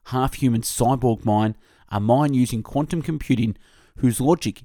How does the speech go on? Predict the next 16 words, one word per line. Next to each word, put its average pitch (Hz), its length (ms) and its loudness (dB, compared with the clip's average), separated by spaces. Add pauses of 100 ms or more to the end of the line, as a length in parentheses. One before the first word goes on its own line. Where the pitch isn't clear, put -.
(140)
is - 120 -8
not 117 260 0
understandable 147 920 -2 (320)
to. 107 260 2 (840)
To - 80 0
understand 196 460 2
how 165 180 2
robot 156 380 2
replacement 143 480 -2
will 117 80 -2
happen, 165 300 -2
it's - 260 -8
useful 165 340 0
to 160 60 -2
break 139 320 -2
down 131 300 -2